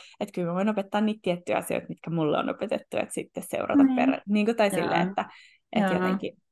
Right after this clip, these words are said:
Speaker 1: niin tää vaan menee.
Speaker 2: Niin, niinku, on ihmisiä, joilla on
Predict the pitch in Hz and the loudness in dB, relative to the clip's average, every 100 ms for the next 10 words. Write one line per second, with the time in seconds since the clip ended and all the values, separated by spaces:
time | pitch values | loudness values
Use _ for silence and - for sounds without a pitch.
0 | _ 180 170 - 175 185 185 170 165 202 | _ -6 -4 -2 -2 -2 -2 -2 -2 -4
1 | 196 _ _ _ _ _ _ _ _ _ | -6 _ _ _ _ _ _ _ _ _
2 | _ _ _ _ 320 262 240 208 214 _ | _ _ _ _ 2 2 2 -2 -4 _
3 | 220 - 196 196 185 185 - - - - | -6 -2 0 2 2 0 -12 -20 -20 -20
4 | _ - 247 220 226 247 247 202 190 175 | _ 0 4 6 6 4 4 6 6 6
5 | 175 165 165 | 6 6 6